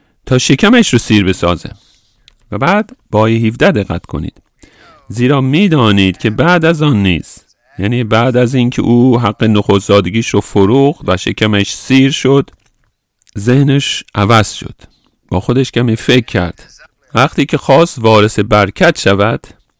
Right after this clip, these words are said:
فکرش عوض شد، گفت: «نه، اشتباه کردم، من حق نخستگیمو خوار شمردم، اون رو به یعقوب فریبکار فروختم.» اما اکنون راجبش فکر می‌کنه و با خودش میگه: «نه، این کار درستی نبود.»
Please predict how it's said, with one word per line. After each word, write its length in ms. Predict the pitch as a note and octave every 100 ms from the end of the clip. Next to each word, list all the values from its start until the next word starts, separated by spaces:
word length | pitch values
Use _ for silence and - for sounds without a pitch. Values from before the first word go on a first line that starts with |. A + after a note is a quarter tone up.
| _ _ _ _ _ _ _
فکرش 380 | - D3+ C3+ A2
عوض 260 | G#2 G2+ -
شد، 180 | G#2+
گفت: 260 | G#2 F#2+ -
«نه، 140 | A2 B2
اشتباه 520 | G2 - G#2+ B2+ D3+
کردم، 420 | C#3 A2 G#2 C3 - _ _ _ _ _ _ -
من 180 | G#2+ A2
حق 220 | A2 G2+
نخستگیمو 800 | G2+ F#2+ G2+ - G2+ G#2+ G#2+ G2
خوار 300 | - C3+ D3
شمردم، 540 | - C3 C#3+ C3 C3+ - - _ _ -
اون 180 | A#2 A#2
رو 120 | G#2+
به 300 | F#2 F#2+ F2+ - _ -
یعقوب 480 | G#2+ G2 G#2+ A2+ -
فریبکار 600 | - G2+ F2+ - G2 F#2
فروختم.» 760 | - A2+ E3+ F3+ - D#3 E3 - _ _ _ _ -
اما 180 | A2 A#2
اکنون 360 | G#2+ - B2 A2
راجبش 460 | G#2 G#2 G2+ -
فکر 280 | C#3+ D#3 -
می‌کنه 420 | B2+ - B2 A#2+
و 120 | G#2
با 140 | F#2 F#2+
خودش 360 | G#2+ A2 A2+
میگه: 200 | G2+ F#2+
«نه، 180 | G2 F#2+
این 160 | F#2 G#2
کار 240 | B2+ B2+
درستی 400 | A2 A2+ A#2 A2+
نبود.» 400 | A#2+ C3+ F#2 D#2+